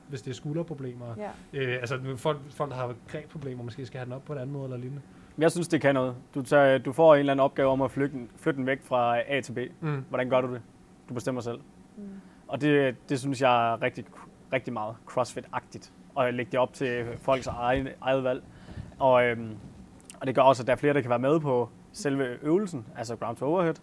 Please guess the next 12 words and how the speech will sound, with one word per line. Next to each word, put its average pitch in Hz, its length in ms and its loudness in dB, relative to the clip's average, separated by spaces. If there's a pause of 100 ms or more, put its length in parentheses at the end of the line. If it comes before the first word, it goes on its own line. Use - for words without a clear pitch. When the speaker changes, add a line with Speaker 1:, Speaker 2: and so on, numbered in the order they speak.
(160)
Speaker 1:
Ja. 143 120 -8
Speaker 3:
Så - 120 -8
vælger 139 220 2
de 135 120 0
enten 131 200 -6
den 123 80 -6
ene 135 160 -2
eller 127 120 -4
den 120 100 -8
anden. 120 240 -6 (300)
Og, 123 240 4 (600)
øh, 117 300 0